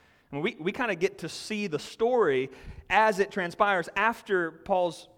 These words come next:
urging for them to, to pray for him. So, so we know from reading the book of Acts that Paul's offering was accepted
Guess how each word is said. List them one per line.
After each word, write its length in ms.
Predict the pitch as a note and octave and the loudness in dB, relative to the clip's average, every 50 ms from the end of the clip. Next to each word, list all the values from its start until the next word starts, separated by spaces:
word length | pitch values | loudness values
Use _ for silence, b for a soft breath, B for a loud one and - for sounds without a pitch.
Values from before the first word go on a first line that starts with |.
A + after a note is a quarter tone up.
| - | -2
urging 380 | G3 F#3+ G#3+ A3+ G#3 F3+ G3+ F#3 | 2 4 4 4 2 0 -6 -8
for 140 | - F3+ F3 | -6 -8 -6
them 320 | D#3+ D#3+ D#3+ D3+ D3+ D#3 D#3 | -4 -4 -4 -6 -8 -12 -12
to, 280 | - - E3+ D3 C#3+ C3+ B B B B B - | -6 -4 -4 -4 -4 -6 B B B B B -6
to 140 | - D#3 | -4 -4
pray 280 | D3 - - A#3 B3+ - | -2 2 4 4 4 4
for 160 | A#3+ - G3 | 2 0 0
him. 180 | E3+ D3 B2+ A#2+ | 0 0 -4 -4
So, 300 | - - F#3+ E3+ D#3+ - B B B B | -2 2 2 2 2 0 B B B B
so 200 | B - G#3 G3 | B 2 2 4
we 200 | F3 F3+ A#3 B3 | 4 4 2 0
know 500 | A3+ G#3+ G#3 A3 B3+ D4 D4 A#3+ F#3+ F3+ | 0 0 2 2 4 4 4 4 2 2
from 200 | F3 - F#3+ F3+ | 0 -2 -2 0
reading 300 | F3+ G3+ A#3 A3+ A3+ G#3 | 0 0 0 0 -4 -4
the 60 | F#3 | -2
book 120 | F3 G3 E3+ | -4 -4 -2
of 80 | D#3+ | 0
Acts 400 | F#3 A3+ C#4 A#3+ G3+ F3+ - - | 0 0 0 -2 -4 -6 -8 -6
that 200 | - E3+ E3 D#3 | -2 -2 -2 0
Paul's 300 | - - F3+ F3 F3 F3 | 0 -2 0 0 0 -2
offering 500 | - D#3+ E3 D#3+ - - E3+ D#3 D3 C#3 | 0 0 0 0 0 -4 -6 -6 -4 0
was 280 | C3+ D#3+ G3+ B3 C#4 D#4+ | 2 2 2 2 0 -6
accepted 600 | C#4 B3 - - G#3+ F3+ F3+ - D#3 D3+ C#3 | -8 -10 -6 -4 -4 -4 -4 -4 -4 -4 -4